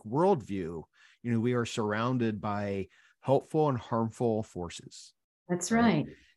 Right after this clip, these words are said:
Speaker 1: And it occurred to me as you were speaking is that as a plant medicine, cannabis does open us up.
Speaker 2: That's right.
Speaker 1: And we don't have the ceremony or the rituals to protect us.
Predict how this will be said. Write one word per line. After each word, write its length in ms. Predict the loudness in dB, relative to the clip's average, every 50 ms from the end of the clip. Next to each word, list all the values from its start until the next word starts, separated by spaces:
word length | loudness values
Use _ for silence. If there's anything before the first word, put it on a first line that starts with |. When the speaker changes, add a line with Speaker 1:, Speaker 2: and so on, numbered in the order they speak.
| _ _ _ _ 0
Speaker 1:
And 520 | 2 4 4 4 4 2 2 2 0 -2 -4 _ _ _ 2
it 320 | 2 4 4 2 0 -4 -6
occurred 520 | -6 -6 -6 -6 -2 0 2 2 0 -2 -6
to 140 | -4 -2 2
me 260 | 2 4 2 2 0
as 180 | 0 -2 -2 -4
you 100 | -4 -4
were 140 | -4 -6 -8
speaking 680 | -10 -12 -6 -2 -2 -2 -2 0 0 0 0 0 0 -2
is 440 | 0 0 2 2 0 0 -4 -8 -8 -6
that 360 | -4 -2 0 0 0 -2 -4 -8 -20 -20 -20 -20 -20 _ _ _ _ _ 0
as 260 | 4 6 6 6 6
a 120 | 6 2 2
plant 380 | 0 0 0 2 2 2 0
medicine, 640 | 0 -2 -2 0 0 -2 -2 -4 -4 -4 -4 -4 -6 -8
cannabis 640 | -10 -8 -4 -2 -2 0 -2 0 0 -2 -4 -4 -6
does 460 | -10 -2 0 2 2 2 2 0 -4 -2 0
open 320 | 0 0 2 0 -2 -2
us 160 | -2 -6 -4 -4
up. 280 | -4 -4 -4 -8 -14 _ _ _ _ _ _ _ -20 -20 -20 -12 -6
Speaker 2:
That's 240 | -4 -4 -4 -4 -4
right. 120 | 0 2 4
Speaker 1:
And 320 | 4 4 4 4 2 2 2
we 160 | 2 2 2
don't 300 | 4 4 4 4 4 2
have 300 | 0 0 0 0 0 -2
the 120 | -4 -4 -4
ceremony 800 | -4 -4 -2 0 0 0 0 0 -2 0 0 0 0 0 -2 -2
or 180 | -2 -4 -2 -2
the 120 | -2 -2
rituals 680 | -2 -2 -2 -2 -2 -2 -2 0 0 2 0 0 -2 -4
to 140 | -10 -12 -12
protect 520 | -6 -6 -6 -6 -6 -8 -8 -8 -8 -12 -20
us. 300 | -20 -18 -20 -20 -20